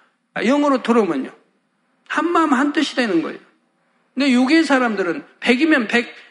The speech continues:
마음이 다 다르고 생각이 다 달라요. 하나가 이룰 수가 없어요. 그러니까 늘 분쟁과 다툼, 싸움이 있고 가정 안에서도 화평을 이루지 못하는 거죠.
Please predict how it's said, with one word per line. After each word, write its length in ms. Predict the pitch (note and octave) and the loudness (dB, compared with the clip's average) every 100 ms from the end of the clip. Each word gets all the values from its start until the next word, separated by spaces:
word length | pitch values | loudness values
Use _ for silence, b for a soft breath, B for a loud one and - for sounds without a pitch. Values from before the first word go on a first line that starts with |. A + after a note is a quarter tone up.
| B _ | B _
마음이 580 | A3 C4 D#4+ F#4+ F#4+ - | 2 4 6 4 4 0
다 180 | A#3 | -2
다르고 480 | A#3 A3+ G3 F3+ F3 - | 0 -2 -2 -6 -8 -8
생각이 520 | D#4 E4 E4+ F4+ F4 | -2 0 2 0 0
다 140 | B3 | 0
달라요. 360 | G3 D#3+ C3 - - _ _ | 0 -2 -4 -10 -18 _ _
하나가 460 | - - F#4 F#4+ D#4+ | -8 -2 0 2 0
이룰 220 | B3 B3 | -2 -4
수가 200 | A#3+ A#3+ | -4 -4
없어요. 280 | F3+ - - b b b | -4 -6 -20 b b b
그러니까 360 | - E4 G4+ G4+ | -2 2 2 4
늘 340 | E4 D#4+ D4 | 4 4 2
분쟁과 600 | - B3+ B3 B3 A#3 A3+ | 0 -2 0 -2 0 -2
다툼, 380 | G#3 G3+ - G3+ | -2 -6 -6 -6
싸움이 440 | F#3+ B3+ C4+ C#4+ A#3+ | -4 -2 0 0 -2
있고 340 | G3 F#3+ G3 B B | -2 -4 -4 B B
가정 420 | - B3+ C4 E4 | -2 0 2 4
안에서도 480 | C4+ A#3 A3+ - A3 | 4 2 -4 -6 -6
화평을 440 | G3+ E4 - F4+ C#4 | -2 -2 0 2 2
이루지 340 | A#3+ A#3+ A#3 | 0 -4 -4
못하는 420 | G3 F#3+ B3+ C4+ | -2 2 2 2
거죠. 320 | G3+ - E3 | -4 -10 -14